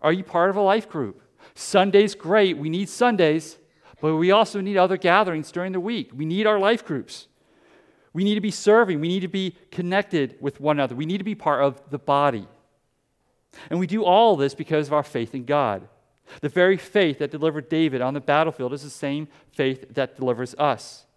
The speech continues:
Our passage this morning is in the first half of the final section of Second Samuel, a section that summarizes the reign of David and follows a chiastic, um,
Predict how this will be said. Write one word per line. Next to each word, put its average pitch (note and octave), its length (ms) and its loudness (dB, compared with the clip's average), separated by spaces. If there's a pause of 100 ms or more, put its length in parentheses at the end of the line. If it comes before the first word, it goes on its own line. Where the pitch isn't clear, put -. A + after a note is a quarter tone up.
(420)
Our F#3 140 6
passage E3+ 720 2 (760)
this D3+ 200 -6
morning E3+ 320 2
is F3 100 -4
in F3 60 -4
the D#3+ 80 -2
first F#3+ 320 0
half E3+ 240 6
of F3 40 -6
the E3 60 -4
final E3+ 300 0
section - 380 -4
of C#3+ 60 -8
Second E3 360 -4
Samuel, D3+ 460 -2
a B2+ 40 -4
section - 400 -6
that D#3 120 -4
summarizes D#3 640 -2
the D3+ 80 -6
reign D3+ 260 -2
of G3+ 100 -10
David C3 460 -4 (160)
and D#3+ 100 -10
follows D#3+ 380 6
a D3 140 0 (200)
chiastic, - 840 0
um, A#2+ 400 0